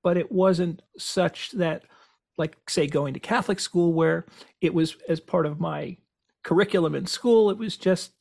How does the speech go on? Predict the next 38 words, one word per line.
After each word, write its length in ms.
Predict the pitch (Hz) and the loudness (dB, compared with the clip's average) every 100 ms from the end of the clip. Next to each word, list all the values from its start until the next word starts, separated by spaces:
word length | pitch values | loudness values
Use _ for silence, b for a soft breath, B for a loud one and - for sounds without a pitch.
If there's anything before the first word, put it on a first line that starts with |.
| _ | _
things 320 | - 180 175 170 | -2 2 2 2
that 100 | 165 | -2
I 80 | |
did 320 | 156 160 160 160 B B B - | 0 0 -2 -6 B B B -2
on 180 | 165 165 | 0 0
Sundays 640 | - 160 156 156 156 160 | 2 0 2 2 2 -2
and 80 | 165 | -2
when 100 | 151 | -2
I 60 | |
had 180 | 151 151 | -2 -2
confirmation 680 | - 156 165 156 160 - 160 | -2 -4 -2 -2 -2 -4 -6
classes 520 | - 147 147 156 - | -4 -4 -4 -6 -6
and 160 | - | -8
things 280 | - - 151 | -6 -6 -6
of 120 | - | -6
that 260 | 80 73 - | -6 -6 -6
sort. 380 | - 67 60 - B B B B B _ | -6 -6 -8 -10 B B B B B _
And 500 | 190 190 185 185 - - - | 0 2 2 0 -4 -16 0
even 240 | 196 190 | 2 4
after 480 | 185 180 - 175 175 | 4 2 0 2 2
I 380 | 170 165 165 175 _ _ _ _ - | 2 0 -2 -6 _ _ _ _ -8
left 300 | 165 185 - | 0 0 0
home 560 | - 180 175 180 202 - | -2 2 2 2 -2 -4
and 320 | 165 160 160 | -8 -6 -6
was 220 | 156 160 - | -4 -4 -2
out 160 | 175 170 | 0 2
on 100 | 170 | 2
my 220 | 170 165 | 0 0
own, 320 | 165 180 190 - b b b b | 2 2 0 -2 b b b b
I 140 | 180 170 | -2 2
was 180 | 170 170 | 4 2
involved 640 | 165 170 165 170 180 - _ _ _ - | 0 0 0 0 -2 -10 _ _ _ -2
with 320 | 175 170 - _ _ _ _ - | 2 2 -2 _ _ _ _ -10
church 420 | - 175 - - | 0 0 0 -2
work, 240 | 180 - | -4 -4
pri-, 160 | - 190 | -4 -4
again, 300 | 165 160 165 | -2 0 0
primarily 680 | 175 165 160 160 165 160 | 0 0 2 2 0 0